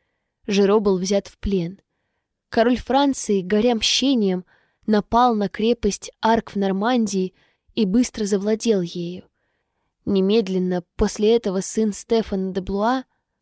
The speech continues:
Евстахий, поспешил пересечь море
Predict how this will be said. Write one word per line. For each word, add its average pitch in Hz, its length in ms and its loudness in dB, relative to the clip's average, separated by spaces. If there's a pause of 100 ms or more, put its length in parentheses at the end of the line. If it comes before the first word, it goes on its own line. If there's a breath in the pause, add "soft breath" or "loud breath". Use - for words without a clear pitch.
(160)
Евстахий, 208 800 -2 (320)
поспешил 262 560 0
пересечь 220 560 -2
море 214 460 0